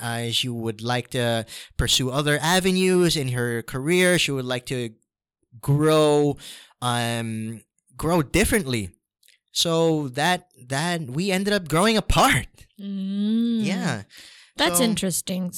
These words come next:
Speaker 2: Aligning goals, diba?
Speaker 1: Mm-mm.
Speaker 2: I, I would have to ask, like, d-, does it always have to be,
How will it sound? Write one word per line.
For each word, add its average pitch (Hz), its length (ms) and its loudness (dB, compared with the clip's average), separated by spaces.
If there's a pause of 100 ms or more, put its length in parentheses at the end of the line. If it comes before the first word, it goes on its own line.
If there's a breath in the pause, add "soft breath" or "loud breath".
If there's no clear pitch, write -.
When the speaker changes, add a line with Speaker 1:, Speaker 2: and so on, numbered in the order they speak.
(100)
Speaker 2:
Aligning 247 560 4
goals, 160 420 -2
diba? 156 400 0
Speaker 1:
Mm-mm. 185 480 0
Speaker 2:
I, 381 400 4
I - 0 -
would 370 260 0 (140)
have 247 320 4
to 247 400 -4
ask, 170 480 0
like, 262 380 2 (680 loud breath)
d-, 247 120 4
does 302 240 2
it 480 100 6
always 269 540 6
have 190 440 6
to 233 100 6
be, 165 720 0